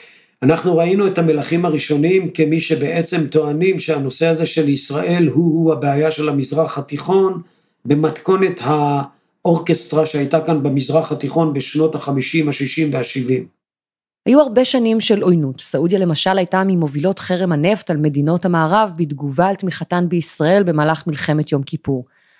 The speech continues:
Speaker 2: אבל המערב וארצות הברית היה אינטרס בסעודיה, ולסעודיה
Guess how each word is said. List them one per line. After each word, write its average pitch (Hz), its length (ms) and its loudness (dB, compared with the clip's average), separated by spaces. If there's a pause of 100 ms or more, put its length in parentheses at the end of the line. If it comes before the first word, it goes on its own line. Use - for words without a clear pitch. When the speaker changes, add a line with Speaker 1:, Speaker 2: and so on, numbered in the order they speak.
Speaker 2:
אבל 240 180 2
המערב 226 480 2
וארצות 143 400 -4
הברית 202 340 0 (220)
היה 180 140 4
אינטרס 185 520 0
בסעודיה, 202 640 0 (340)
ולסעודיה 233 640 2